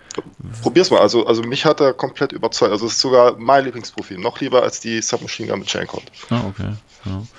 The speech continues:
Speaker 2: Ja, wie gesagt, da muss man einfach noch ein bisschen schauen, wie es auch zum eigenen, äh, Spiel passt, ne? Aber das ist natürlich eine gute
Speaker 1: Ja.
Speaker 2: Sache mit dem E-Molar vorne hin und da ein bisschen was zudecken. Das kann schon was ausmachen tatsächlich. Wobei gerade in, in, äh,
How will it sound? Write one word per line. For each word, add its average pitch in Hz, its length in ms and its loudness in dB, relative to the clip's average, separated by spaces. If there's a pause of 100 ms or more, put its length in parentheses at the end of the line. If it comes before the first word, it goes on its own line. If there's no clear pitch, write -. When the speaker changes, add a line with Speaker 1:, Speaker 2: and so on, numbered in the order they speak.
(500)
Speaker 2:
Ja, 98 140 2
wie 101 60 2
gesagt, 95 280 -2
da 90 80 -2
muss 95 180 -6
man 90 120 -2
einfach 98 140 -4
noch 90 100 -2
ein 90 60 -4
bisschen 90 220 -8
schauen, 92 300 -2
wie 92 40 -4
es 90 80 -8
auch - 100 -8
zum 95 160 -8
eigenen, 90 440 -6
äh, 87 40 -8
Spiel 101 300 -4
passt, - 360 -8
ne? 92 80 -4
Aber 92 240 -4
das 95 120 -6
ist - 20 -2
natürlich 92 260 -6
eine 95 100 -4
gute 95 160 -2
Speaker 1:
Ja. 95 60 -2
Speaker 2:
Sache 90 240 -2
mit 95 120 -2
dem 87 120 -4
E-Molar 95 420 -2
vorne 90 240 -4
hin 92 140 -4
und 95 140 -8
da 90 40 -4
ein 90 80 -4
bisschen 95 220 -8
was 92 200 -8
zudecken. 101 1200 -4 (440)
Das - 180 -12
kann 101 240 0
schon 92 160 -2
was 85 140 -4
ausmachen 85 440 -6
tatsächlich. - 640 -8
Wobei 90 320 2
gerade 95 340 4
in, 95 200 0
in, 92 300 0
äh, 87 340 0